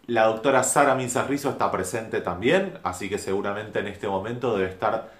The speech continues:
eh, poniendo sus, sus saludos en el chat. Sepan que mientras dure esta primera transmisión inicial, este chat estará habilitado y pueden hacer comentarios, sugerencias o preguntas.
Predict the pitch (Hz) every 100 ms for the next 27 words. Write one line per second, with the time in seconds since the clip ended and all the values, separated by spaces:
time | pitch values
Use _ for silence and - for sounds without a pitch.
0 | _ - 92 87 - 95 104 110 104 98
1 | - 82 78 - _ _ - - 95 107
2 | 117 113 - 104 98 - 82 - - -
3 | _ - 135 101 90 104 98 - 117 120
4 | 117 117 120 117 139 143 101 95 98 -
5 | 98 95 95 107 107 107 98 98 98 -
6 | 98 - 104 110 117 180 190 - 117 110
7 | - 95 - - - 95 98 123 135 127
8 | 120 170 196 220 220 - - 135 143 202
9 | 175 123 139 127 131 98 98 143 156 151
10 | 220 - - - - 120 113 113 160 175
11 | - 120 113 120 110 110 98 90 82 -
12 | -